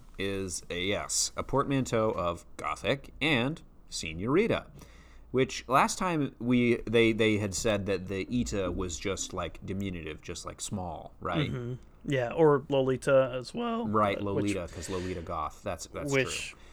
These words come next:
Speaker 1: Which,
Speaker 2: so
Speaker 1: uh, we
Speaker 2: both
Speaker 1: can
Speaker 2: of
Speaker 1: only
Speaker 2: those could be
Speaker 1: assume
Speaker 2: playing
Speaker 1: is
Speaker 2: into this as
Speaker 1: still
Speaker 2: well.
Speaker 1: at play,
Speaker 2: Yeah.
Speaker 1: right? But now
Speaker 2: Yeah.
Speaker 1: Orita is definitely sort of summoning
Speaker 2: Mm-hmm.
Speaker 1: Senorita, which
Speaker 2: Right.
Speaker 1: implies that, yes, it is maybe growing up a little bit.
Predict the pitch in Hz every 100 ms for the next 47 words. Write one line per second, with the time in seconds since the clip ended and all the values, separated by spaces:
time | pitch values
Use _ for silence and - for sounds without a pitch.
0 | - 165 160 143 160 123 101 165 208 254
1 | 240 202 190 208 175 131 117 151 139 131
2 | 131 123 123 104 92 90 120 85 85 117
3 | 90 78 90 80 - 92 98 90 90 95
4 | 98 90 82 85 80 80 80 82 - 76
5 | 73 - - 85 80 - - 78 76 76
6 | 76 82 - - - 151 135 104 80 -
7 | - - - 87 - 92 - - - -
8 | - - 180 160 143 139 131 139 156 87
9 | - 92 - 95 92 98 90 87 82 95
10 | 90 92 92 85 85 80 78 73 76